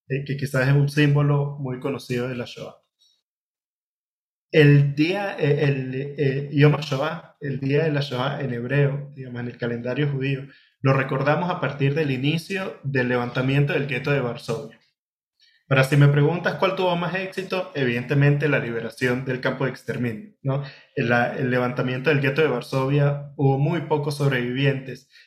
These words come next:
Era un grupo desnutrido, desarmado de, de civiles que decidieron levantarse en contra del gran opresor alemán,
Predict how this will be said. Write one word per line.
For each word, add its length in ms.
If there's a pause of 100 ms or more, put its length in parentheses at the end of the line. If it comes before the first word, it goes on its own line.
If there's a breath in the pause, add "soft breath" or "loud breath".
(100)
Era 220
un 160
grupo 600
desnutrido, 840
desarmado 880
de, 340
de 180
civiles 580
que 120
decidieron 520
levantarse 560
en 100
contra 520 (280 loud breath)
del 320
gran 460
opresor 560
alemán, 540